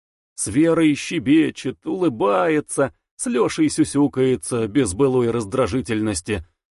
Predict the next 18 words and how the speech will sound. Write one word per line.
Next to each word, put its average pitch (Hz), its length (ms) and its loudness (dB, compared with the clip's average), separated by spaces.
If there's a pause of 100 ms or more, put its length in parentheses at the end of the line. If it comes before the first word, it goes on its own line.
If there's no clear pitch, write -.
(320)
Хоть - 160 -4
и 156 160 4
не 151 260 2
по 160 120 -6
своей 151 420 0
воле 92 240 -2
мы 87 140 -2
сюда 90 280 -4
переехали, 98 760 -4
но 202 300 -4
уже 196 320 -2
заодно 180 480 0
то, 185 220 0
что - 240 -6
моя 175 300 -2
жена 170 400 0
стала 101 540 -2
оживать, 101 640 -2